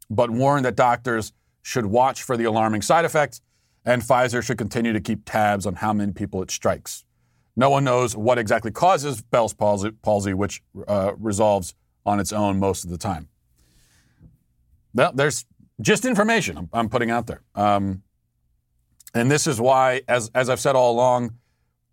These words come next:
my, my, uh, own approach or my view of the coronavirus vaccine is read the information on it, look at all the information, good and bad, um, make a judgment based on that. Also make a judgment based on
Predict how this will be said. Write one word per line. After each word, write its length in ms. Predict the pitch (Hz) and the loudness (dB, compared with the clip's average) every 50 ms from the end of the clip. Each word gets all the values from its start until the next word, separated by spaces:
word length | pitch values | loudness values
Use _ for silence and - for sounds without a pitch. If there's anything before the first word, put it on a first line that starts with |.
| _ _ _ - | _ _ _ -2
my, 300 | 117 117 123 131 135 131 - - - | 2 2 4 2 2 0 -4 -8 -8
my, 480 | 120 123 127 127 131 135 135 135 135 - | -2 0 2 2 4 2 2 0 -2 -4
uh, 120 | 123 127 - - - | -6 -6 -6 -8 -4
own 240 | - 123 127 131 127 | 0 0 2 2 0
approach 420 | 123 117 - 139 131 131 123 - 123 | -2 -2 0 2 2 2 2 0 0
or 40 | |
my 200 | 117 117 123 123 | 0 2 2 2
view 320 | 120 101 107 123 131 127 127 | 0 0 -2 0 0 0 0
of 120 | 117 107 | 0 0
the 140 | 107 113 107 107 - - 107 - - | 0 -2 -2 -4 -8 -16 -20 -20 -6
coronavirus 520 | - - 127 123 120 117 117 117 113 - - | -2 0 0 2 2 2 2 2 0 0 0
vaccine 580 | 120 113 110 - - 117 117 117 117 110 110 110 - | 0 0 0 -2 -4 -4 -2 -2 -2 -2 -2 -2 -2
is 440 | 113 110 107 107 107 95 87 - - _ _ _ _ _ _ _ _ _ _ _ _ _ _ _ _ - | 0 0 0 0 0 -2 -6 -8 -12 _ _ _ _ _ _ _ _ _ _ _ _ _ _ _ _ -2
read 260 | 113 123 127 131 127 | 0 0 2 2 2
the 100 | 131 131 | 0 0
information 580 | 135 131 120 135 131 127 127 127 - 139 131 131 | 0 -2 -2 -2 -2 -2 -2 -2 -2 -2 0 0
on 160 | 131 131 135 | 0 0 -2
it, 100 | 143 - _ _ _ _ _ _ _ _ _ _ _ _ _ _ _ _ _ _ _ | -4 -6 _ _ _ _ _ _ _ _ _ _ _ _ _ _ _ _ _ _ _
look 180 | - 117 120 117 | -2 0 2 4
at 60 | 127 | 4
all 160 | 120 127 131 | 4 4 4
the 100 | 135 135 | 2 0
information, 580 | 139 127 - 131 131 131 135 127 - 143 127 110 | -2 -4 -4 -2 -2 -2 -2 -2 -2 -4 -4 -2
good 160 | 110 123 135 | -2 -2 -2
and 120 | 131 123 | 0 0
bad, 320 | 113 113 120 139 165 160 156 - _ _ _ _ _ _ _ _ _ _ _ _ - | 2 2 2 2 2 0 -4 -10 _ _ _ _ _ _ _ _ _ _ _ _ -2
um, 460 | 117 117 120 117 113 113 117 120 117 _ _ _ _ _ _ _ _ _ _ _ _ _ _ _ _ - | 0 2 2 2 0 -2 -4 -8 -12 _ _ _ _ _ _ _ _ _ _ _ _ _ _ _ _ -4
make 260 | 117 123 131 135 135 | 0 0 0 0 -2
a 40 | 123 | -4
judgment 380 | 104 123 131 127 131 135 113 | 0 0 0 0 0 -2 -2
based 260 | 98 127 123 117 - 131 | -2 -2 -2 -2 -2 -2
on 60 | 123 | 0
that. 180 | 143 170 180 | 0 0 2
Also 260 | 135 135 139 131 - 151 | 2 0 0 0 0 -2
make 160 | 151 143 151 | -2 -2 -2
a 60 | 147 | 0
judgment 360 | 123 147 147 135 147 147 123 | 0 0 0 0 -2 -4 -2
based 300 | 143 143 147 - - - | -2 -2 -2 -2 -2 0
on 320 | 156 147 147 147 147 147 | 0 2 2 0 -2 -4